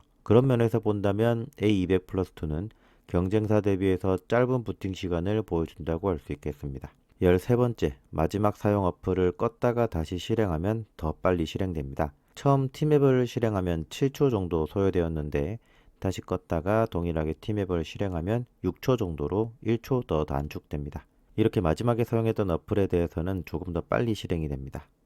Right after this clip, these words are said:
열네 번째, 일부 경쟁사 제품은 넷플릭스 영상 재생 시 전체 화면이 되지 않지만 스마트 에이 이백 플러스 투는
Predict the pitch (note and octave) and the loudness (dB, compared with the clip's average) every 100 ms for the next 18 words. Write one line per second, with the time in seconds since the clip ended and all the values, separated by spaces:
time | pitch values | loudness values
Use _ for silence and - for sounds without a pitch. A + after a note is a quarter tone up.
0 | _ _ - F#2+ G2 E2 D#2 C#2+ E2 C#2+ | _ _ 4 6 6 4 2 0 -2 -4
1 | _ _ _ _ - B2 A#2+ B2+ A2 F#2 | _ _ _ _ 2 4 4 2 2 0
2 | G2 A#2 A#2 A2 A2 - G#2 G#2+ G2 D2 | 2 0 2 2 2 0 0 0 0 0
3 | E2+ - A2+ A2 - G2 E2+ F#2 F#2+ - | -2 0 0 0 0 0 0 -2 -2 -4
4 | E2+ E2+ D#2 A2 E2+ - E2+ F2+ A#2 G#2+ | -4 -4 -4 -4 -4 -4 -4 0 2 2
5 | G2 F#2 F2+ E2+ D#2 E2 D2 - E2+ G2 | 2 -2 -2 -2 -2 -2 -4 -4 -4 -2
6 | C#2+ - _ _ _ _ B2+ C3+ C3+ C#3 | -4 -10 _ _ _ _ 2 2 4 2
7 | B2+ A2+ G#2 F2+ F#2+ F#2 - G2+ - - | 4 4 4 2 2 0 0 0 -2 -6
8 | E2 G#2 | -4 -4